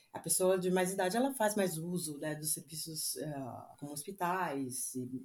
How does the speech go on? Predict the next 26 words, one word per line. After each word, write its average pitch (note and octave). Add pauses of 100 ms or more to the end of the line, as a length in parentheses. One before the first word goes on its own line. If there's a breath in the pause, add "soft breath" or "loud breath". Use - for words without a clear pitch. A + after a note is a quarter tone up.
(140)
eh, B2+
a G#2
tendência D#3+
seria F3+
maior, E3+
né? B2 (280)
Então, G#3 (380)
a F3
Austrália, G#3
ela A#3
controla A#3
muito C4+
bem B3
o A3+
número G3
de F3+
vistos F#3
que -
são G3
emitidos. F#3 (1080)
Pra E4
parent G#3
visas, E3
eh, E3+
por F3+
exemplo, C#3+